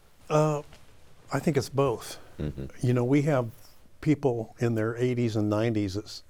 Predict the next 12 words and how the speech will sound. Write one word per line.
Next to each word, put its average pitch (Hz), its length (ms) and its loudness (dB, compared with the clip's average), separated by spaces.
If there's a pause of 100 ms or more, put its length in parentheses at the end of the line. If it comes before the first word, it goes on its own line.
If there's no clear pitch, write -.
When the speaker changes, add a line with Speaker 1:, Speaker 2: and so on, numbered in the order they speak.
(140)
Speaker 1:
are 101 100 2
still 117 500 -2 (580)
grappling 117 680 0
with 104 260 -4
what 117 180 -4
we 117 180 0
used 135 220 2
to 123 60 -6
be 110 100 -4
called 110 380 4
shell 127 400 4
shock. - 480 -2